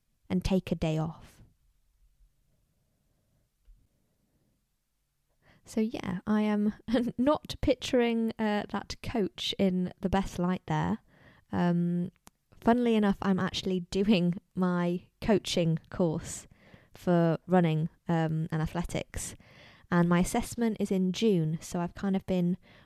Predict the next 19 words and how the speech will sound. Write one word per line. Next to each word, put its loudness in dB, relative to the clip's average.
working 2
away -2
at -6
that -8
as -4
well. -2
And, 4
I 4
mean, 4
I've 4
had 4
some 0
brilliant 4
experiences -2
with -2
coaches 0
in 2
the 0
past. -8